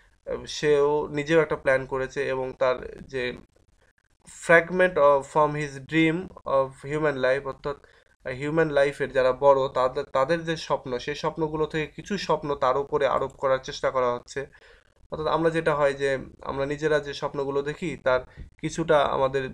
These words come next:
বাচ্চা কাচ্চাদেরকে দিয়ে আর কি পূরণ করানোর চেষ্টা করি, এরকমের কথা বলা হচ্ছে। বলা হচ্ছে যে সে নিজেও কিছু, আহ, টেকনিক বা আর্ট রপ্ত করে নিয়েছে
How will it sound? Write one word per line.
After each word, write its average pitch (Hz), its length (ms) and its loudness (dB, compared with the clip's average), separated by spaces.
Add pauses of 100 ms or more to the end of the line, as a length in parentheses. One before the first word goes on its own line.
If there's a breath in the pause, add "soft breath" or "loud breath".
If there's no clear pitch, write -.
বাচ্চা 139 320 0
কাচ্চাদেরকে 143 480 -4
দিয়ে 135 160 0
আর 123 60 0
কি 135 120 -12
পূরণ 135 260 -6
করানোর 123 300 -2
চেষ্টা 127 300 -8
করি, 131 200 -6
এরকমের 127 380 -2
কথা 117 200 -6
বলা 113 200 -4
হচ্ছে। - 260 -14 (680 soft breath)
বলা 170 200 4
হচ্ছে 180 260 0
যে 185 120 0 (920)
সে 180 220 2
নিজেও 180 380 2
কিছু, 165 400 -6
আহ, - 560 -12
টেকনিক 160 580 -4
বা 135 140 0
আর্ট 131 320 2
রপ্ত 135 320 2
করে 135 240 -2
নিয়েছে 127 380 -6